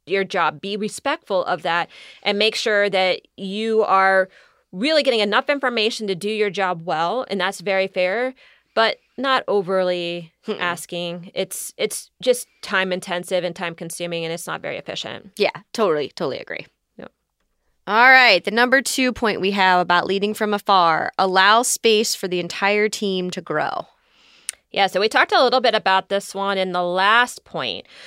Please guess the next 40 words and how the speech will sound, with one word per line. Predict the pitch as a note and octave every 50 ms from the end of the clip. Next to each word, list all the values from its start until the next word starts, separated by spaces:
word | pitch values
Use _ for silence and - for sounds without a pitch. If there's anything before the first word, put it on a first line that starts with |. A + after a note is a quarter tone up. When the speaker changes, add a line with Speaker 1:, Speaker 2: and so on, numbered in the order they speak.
| - - - -
Speaker 1:
but | G3+ G#3+ G#3+ G#3+ -
I'm | - G#3+ A3 A#3
going | G#3 A3 A3+ A3+ A3+ A3
to | - A3+ G3+
elaborate | G3+ F#3+ F#3+ G3+ G3 F#3 F3+ F3 E3+
on | E3+ E3+ E3
it | E3 -
because | - F#3+ - G3+ F#3
I | G3
think | F#3+ A3 A3+ -
there's, | B3+ A#3 G#3 - - _ _ _ _ _ _ _ _ _ _
uh, | - - A#1+ G1+ G1+ -
s-, | - - - A3 - - - -
several | A3 - - D4+ D4+ F4+ -
points | - - - - A3 A3+ G#3 G3+ -
for | - - F#3+ F3+
how | F3+ - - G#3+ G#3 G#3 G#3 G#3+
you | G#3+ F#3+ G3
can | G3 - D#3+
create | - - - - G3 F#3 F#3+ F#3+ F#3 F#3 - - - - _ _ _ _ _ _ _
space. | - - - - - G3 D#3+ B2+ A2+ - - - - - - _ - - - - - - - _ _ _ -
We | - A3+
all | - B3 C#4 D#4 D#4 D#4
think, | - - A#3+ A#3 A#3 A3 A3 A3 _ - -
you | G3+ G#3
know, | G3 F3+ F#3 F#3 F3
and | F#3 F#3+
we | F#3 F#3
all | G3 G3 F#3+ -
talk | - - - - - A#3+ B3 B3 -
about | A3+ D#3+ F#3 F3 F3+ F3 -
that | F3 F3 F3 F3+ F3+
in | - F#3 F#3
a | F3+
very | E3 F#3+ F#3 F#3 F#3 F#3 E3+ C#3+ _
general | - - - F#3+ F#3+ G3 G3 F#3+ F#3+ F3+ F3
sense, | E3+ - - F3 E3+ E3 E3 F3+ G#3 - - - _ - - - - - -
but | - F#3+ G#3+ G#3 G3+ G3 - - _ _ _
it's | - A3 G#3+ G#3 - - - -
really | C4 D#4+ E4+ D#4+ D4 B3+ A3 -